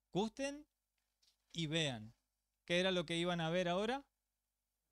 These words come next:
La nada. Lo gustamos, pero ahora lo vamos a ver. ¿Cuándo sucedió eso?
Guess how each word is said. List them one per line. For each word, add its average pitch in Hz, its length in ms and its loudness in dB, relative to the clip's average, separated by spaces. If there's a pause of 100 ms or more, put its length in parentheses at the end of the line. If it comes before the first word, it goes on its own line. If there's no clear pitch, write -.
(960)
La 120 240 -6
nada. 127 360 -10 (2500)
Lo 151 180 0
gustamos, 151 800 -2 (840)
pero 135 220 -2
ahora 185 460 -2
lo 139 160 -4
vamos 165 340 -2
a 151 80 0
ver. 165 240 0 (1400)
¿Cuándo 165 260 -4
sucedió 175 420 -4
eso? 147 240 -8